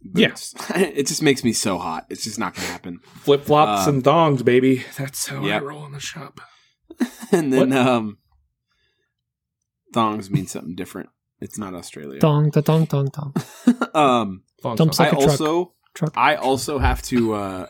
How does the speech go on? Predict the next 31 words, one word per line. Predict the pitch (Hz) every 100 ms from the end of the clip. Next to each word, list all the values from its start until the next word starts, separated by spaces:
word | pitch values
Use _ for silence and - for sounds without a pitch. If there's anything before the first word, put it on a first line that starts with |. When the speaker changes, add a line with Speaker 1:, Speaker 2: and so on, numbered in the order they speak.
| _ - - -
Speaker 2:
if | 117
I | 139
don't | 143 123
start, | 147 - -
sometimes | - 170 185 170
I'll |
catch | 139 143 -
myself | 143 - 143 135 _ _ _ -
doing | 120 123 120
the, | 117 110
uh, | 101 92 - _ _
lots | 104 117 123 127
of | -
pressure | 120 117 123 117 120 - -
at | 113
an | 107
angle | 90 110 113 117 113
on | 107
the |
sander | 107 110 107 110
thing. | 107 117 113
That's | 113 110 -
really, | 101 110 107
I'll | 95 101
be |
like, | 92
"Ah, | 240 208
stop | - 220
it, | 180
stop | -
it." | 139